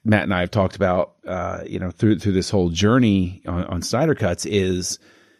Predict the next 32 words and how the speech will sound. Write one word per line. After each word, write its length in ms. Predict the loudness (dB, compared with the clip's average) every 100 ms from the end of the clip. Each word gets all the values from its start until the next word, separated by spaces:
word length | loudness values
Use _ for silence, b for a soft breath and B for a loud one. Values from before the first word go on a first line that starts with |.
| b b _ -6
is 180 | -2
something 300 | 2 2 2
that 100 | 2
I 120 | 2 0
always, 800 | 2 4 6 4 2 -2 -4 -10 -8
always 520 | 2 6 8 6 4
will 80 | 2
give, 580 | 2 2 2 -4 -12 -20 -14
um, 440 | -12 -12 -14 -16 _ _
recognition 600 | -2 -2 0 0 0 0
to 300 | 0 0 0
is 160 | -2 -4
Snyder 380 | -2 0 0 0
gets 320 | -2 -6 -10
great 460 | -12 -10 -4 -4 -2
performances 640 | -4 -4 -8 -6 -6 -6
out 140 | -6
of 100 | -8
people. 380 | -8 -8 -10 -14 _ _ _ _ _ _ _
He, 380 | 2 4 4 0
he 160 | 0
gets 260 | 4 4 2
people 280 | 2 2 2
to 80 | -2
show 440 | -2 2 4 6
up 300 | 4 0 -6 -20 _ -4
and 340 | -2 -2 -4 -12 2
be 180 | 6 6
those 260 | 4 0
characters 680 | 0 0 0 -2 -4 -4 -6 -4
on 240 | -2 0
set. 420 | -2 -2 -2 -6